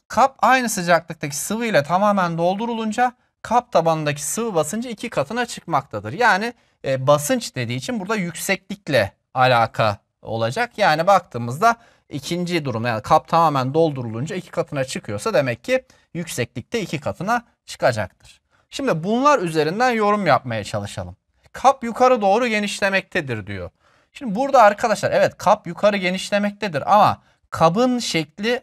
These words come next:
her zaman kesinlikle dediği için her zaman yukarı doğru genişleyen olmayabilir. Yani şöyle bir şey, e, de olabilir aslında.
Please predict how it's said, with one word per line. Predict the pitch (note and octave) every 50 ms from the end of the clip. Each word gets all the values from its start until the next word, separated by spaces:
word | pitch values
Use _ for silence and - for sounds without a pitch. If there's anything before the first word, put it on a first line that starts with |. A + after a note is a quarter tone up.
| _ _
her | - - - - F#3+ G#3+ A3
zaman | G3+ F3 D#3 B2+ C3+ D3+ D#3+
kesinlikle | - - E3+ D#3+ - - F#3+ G3+ A3 G#3 - - C#3+ B2
dediği | C3 C#3+ D3 A3 B3+ F#3
için | B2 - - G#3 A#3 - _ _ _ _ _ _
her | - G3 A3+ B3+ A#3+
zaman | G#3 F3+ C#3+ C3 B2 A#2+
yukarı | B2 D3+ F3 F3 - G3+ G#3 A3+ G#3+
doğru | F#3+ E3 C#3+ C#3 D3+
genişleyen | E3 F#3+ G3 F3+ D#3+ - - - G#3+ A3+ A3+ -
olmayabilir. | G3+ G#3 F#3+ D3 C#3 D3+ F3+ G3+ F3+ C#3 A#2+ A2 A2+
Yani | C#3+ F#3+ F#3+ E3 D#3 E3
şöyle | D#3+ - - B3 G#3+ D3+ C3 C3
bir | C3+ C#3+
şey, | - - A3+ A3 - - _ _ _ _ _
e, | -
de | C#3 C#3 C#3+ C#3 - D#3 C#3+ C#3+ -
olabilir | - B2 G#2+ G#2 G2+ F#2+ G2 G2+ A2+ G#2
aslında. | G2+ G2+ - - - - G2 A#2 F3+ A3 C4+